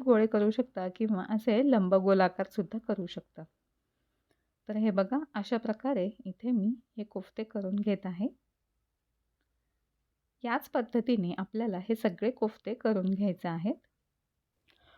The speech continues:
कोबी किसल्यानंतर त्यामधलं पाणी पिळून घ्यायचं आहे, म्हणजे कोबीचा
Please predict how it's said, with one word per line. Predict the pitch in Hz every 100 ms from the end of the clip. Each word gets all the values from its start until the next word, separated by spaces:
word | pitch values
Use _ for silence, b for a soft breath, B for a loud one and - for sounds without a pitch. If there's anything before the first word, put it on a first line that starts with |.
| _ -
कोबी | 262 233 285
किसल्यानंतर | 320 - 277 277 294 277 202
त्यामधलं | - 214 208 233 226 208 214
पाणी | - 208 214
पिळून | 214 226 214 233
घ्यायचं | 240 233 - 214
आहे, | 202 320
म्हणजे | 302 220 214
कोबीचा | 240 254 190 226 254 190